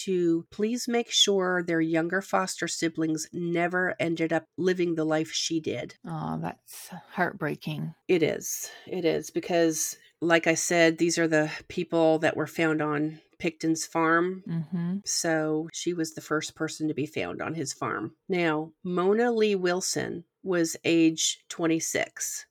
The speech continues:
Speaker 1: She hated wearing dresses when she was a little girl, but she loved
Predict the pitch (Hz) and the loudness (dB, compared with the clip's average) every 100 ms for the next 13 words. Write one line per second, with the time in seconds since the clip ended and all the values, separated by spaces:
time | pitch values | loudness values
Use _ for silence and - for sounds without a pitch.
0 | _ - - 180 - - 180 220 233 240 | _ -6 -4 -4 -6 0 2 2 2 4
1 | 254 240 170 165 - 165 170 160 - 160 | 4 4 0 0 0 0 0 -2 0 0
2 | 156 160 160 165 190 160 151 151 - - | 0 0 0 0 -2 -2 -2 -4 -4 -4
3 | 208 190 160 147 147 156 | -4 -2 -2 0 0 -4